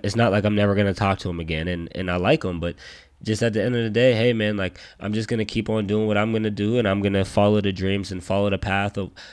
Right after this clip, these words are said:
of what I wanna do, because I know there's people who, out there who I have talked to directly in the past week, multiple people I've spoken to directly in the past week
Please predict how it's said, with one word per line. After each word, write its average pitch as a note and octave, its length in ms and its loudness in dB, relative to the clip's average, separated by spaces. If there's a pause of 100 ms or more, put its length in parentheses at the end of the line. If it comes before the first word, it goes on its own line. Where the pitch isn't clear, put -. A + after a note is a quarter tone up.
of F#2+ 140 -6
what G2+ 160 0
I G#2 100 4
wanna G2+ 260 0
do, F2+ 180 -2
because G#2 260 -4
I G2 80 0
know G#2+ 140 -2
there's G2+ 180 -4
people A2 380 -2
who, G2+ 80 -2
out G2+ 180 0
there G#2 200 -2
who G2+ 280 -4
I F#2+ 120 -4
have F#2+ 180 -4
talked G#2 320 -2
to G#2 260 -4 (220)
directly G#2+ 600 -2
in F2+ 60 -8
the F#2 80 -10
past F#2+ 380 -6
week, G2 340 -6 (180)
multiple A2+ 440 -4
people G#2+ 260 -4
I've G2+ 100 -2
spoken G2+ 420 -8
to G2+ 180 -10
directly F#2+ 400 -6
in G2 60 -8
the F#2+ 40 -6
past F#2+ 320 -6
week F#2+ 300 -8